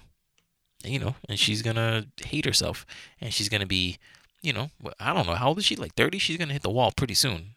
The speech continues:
So it's like, um, you better freaking hop on it, and it's gonna be too late. You would've had a perfect guy for yourself, but you didn't want it 'cause you were acting like a bitch.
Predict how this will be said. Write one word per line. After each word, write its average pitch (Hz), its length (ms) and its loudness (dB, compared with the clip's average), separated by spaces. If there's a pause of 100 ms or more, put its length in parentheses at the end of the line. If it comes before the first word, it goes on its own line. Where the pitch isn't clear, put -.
(120)
So 95 280 -4
it's - 140 -4
like, 87 340 -4 (800)
um, 92 560 -4 (1300)
you 113 100 -6
better - 180 4
freaking 90 260 -4
hop 101 240 2
on 107 160 2
it, 76 120 -2 (560)
and - 80 -4
it's 95 60 -2
gonna 95 120 0
be 82 100 -2
too 104 140 4
late. 87 240 2
You 98 120 0
would've 87 160 4
had 87 120 -2
a - 40 -2
perfect 120 320 0
guy 104 160 0
for - 140 0
yourself, 85 600 2 (220)
but 87 100 0
you 85 80 2
didn't 87 180 4
want 80 220 -2
it - 120 -8 (520)
'cause 90 160 -2
you 90 80 2
were 87 40 4
acting 87 260 -6
like 87 120 -6
a - 40 -8
bitch. - 340 -6